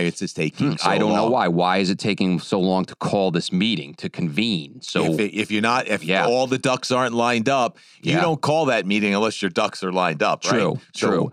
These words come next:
Speaker 1: that's all I'm asking. I
Speaker 2: Sure.
Speaker 1: have no idea, but I'm curious. What
Speaker 2: Could
Speaker 1: is
Speaker 2: it,
Speaker 1: the
Speaker 2: could it,
Speaker 1: holdup?
Speaker 2: it could be a timing thing. Maybe this is not the right time. Maybe they wanna wait in, uh, bef-, after the weekend. I don't know.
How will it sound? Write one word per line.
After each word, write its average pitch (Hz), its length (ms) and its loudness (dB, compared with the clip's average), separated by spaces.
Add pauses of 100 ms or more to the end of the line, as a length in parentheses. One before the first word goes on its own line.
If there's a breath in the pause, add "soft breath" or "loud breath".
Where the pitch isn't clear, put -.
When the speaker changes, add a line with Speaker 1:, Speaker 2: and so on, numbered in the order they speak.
Speaker 1:
that's 143 200 -2
all 175 200 2
I'm 156 80 0
asking. 117 400 -2
I 180 140 2
Speaker 2:
Sure. 92 100 2
Speaker 1:
have - 80 2
no 135 160 2
idea, 110 420 0 (260 soft breath)
but 80 240 -2
I'm 113 340 2
curious. 90 480 0
What 87 640 0 (240 soft breath)
Speaker 2:
Could 92 160 2
Speaker 1:
is 151 200 -2
Speaker 2:
it, - 60 -10
Speaker 1:
the - 40 0
Speaker 2:
could - 120 2
it, - 20 0
Speaker 1:
holdup? 73 240 -2
Speaker 2:
it - 80 0
could - 160 0
be 160 80 2
a - 40 0
timing 117 440 0
thing. 196 320 0
Maybe 107 240 2
this 92 240 0
is 87 100 -2
not 85 320 2
the 110 80 0
right 110 260 2
time. 117 340 0
Maybe 87 180 0
they 82 100 2
wanna 82 280 2
wait 85 360 0
in, 85 320 -2
uh, 76 140 -2
bef-, - 400 -8 (100)
after 117 640 0
the 95 120 0
weekend. 127 680 2
I 104 160 2
don't 90 240 0
know. 76 280 -4